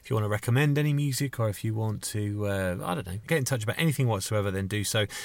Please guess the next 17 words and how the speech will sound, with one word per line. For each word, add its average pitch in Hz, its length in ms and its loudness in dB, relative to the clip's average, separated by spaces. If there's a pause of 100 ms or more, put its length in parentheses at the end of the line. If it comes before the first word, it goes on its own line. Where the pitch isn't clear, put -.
(120)
And 123 160 6
don't 165 220 8
forget, 123 320 -2
there 104 160 2
is 110 100 4
a 110 60 4
full 170 400 6
version 139 500 2 (400)
of 139 200 10
this 139 180 4
podcast 107 680 2
available 113 580 2
with 107 220 -2
all 151 380 6
of 135 80 4
the 135 80 4
music 117 420 2